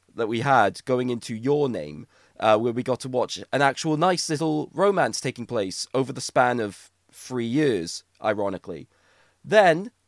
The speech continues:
going from Your Name, we go into a much darker but much more well-known story, with a bit of a twist where we tackle Doctor Jekyll and Sister Hyde. Not the classic people would be expecting.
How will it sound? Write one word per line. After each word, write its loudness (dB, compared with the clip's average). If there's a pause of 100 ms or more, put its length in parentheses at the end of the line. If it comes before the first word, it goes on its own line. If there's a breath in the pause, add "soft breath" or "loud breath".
going 2
from -6
Your 2
Name, -2
we -8
go 2
into -4
a 2
much -4
darker 6
but 0
much -2
more 0
well-known 0
story, -4 (120)
with 2
a 2
bit 8
of 0
a 4
twist 0
where 0
we -2
tackle -4 (320 soft breath)
Doctor 6
Jekyll 6 (100)
and 4
Sister 2
Hyde. 0 (160)
Not 6
the -4
classic 4
people -4
would -4
be -4
expecting. -4